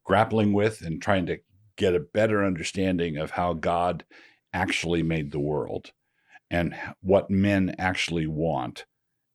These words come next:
and need to be, were created to want to be, and what women actually want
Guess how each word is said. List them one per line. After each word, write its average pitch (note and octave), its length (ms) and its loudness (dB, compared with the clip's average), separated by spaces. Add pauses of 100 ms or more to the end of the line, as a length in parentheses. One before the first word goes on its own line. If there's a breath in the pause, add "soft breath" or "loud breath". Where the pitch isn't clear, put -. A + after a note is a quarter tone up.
and E2 240 0
need F2 240 4
to C2+ 60 -8
be, C#2 440 -4
were D#2+ 160 0
created E2 580 0
to - 120 -4
want C#2+ 340 -2
to - 80 -12
be, - 280 -10 (440 loud breath)
and F#2 200 4
what E2+ 220 2
women G2+ 460 2
actually E2 400 -2
want D2+ 300 -4